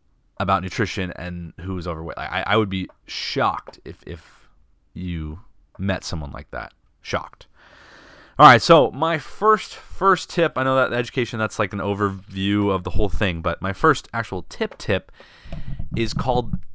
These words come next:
and I actually wrote a blog on this about a year ago, is, is convenience. Reducing convenience. Okay, because the more something is convenient,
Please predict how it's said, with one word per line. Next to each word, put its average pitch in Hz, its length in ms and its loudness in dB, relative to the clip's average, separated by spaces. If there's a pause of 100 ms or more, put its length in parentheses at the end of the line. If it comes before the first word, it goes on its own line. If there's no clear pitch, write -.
and 104 80 -6
I 107 60 -2
actually 135 260 -2
wrote 117 160 2
a 92 160 -2 (340)
blog 139 440 2
on 101 140 2
this 85 440 -8
about 95 120 -6
a 87 40 -6
year 117 240 -2
ago, 87 420 -4
is, 90 340 -12
is 92 260 -10 (160)
convenience. 101 1080 -6 (880)
Reducing 139 960 -2
convenience. 98 1000 -6 (920)
Okay, 98 240 0
because 110 540 0 (640)
the 117 80 -6
more 175 640 0 (280)
something 160 460 -4
is 143 120 -4
convenient, 131 760 -10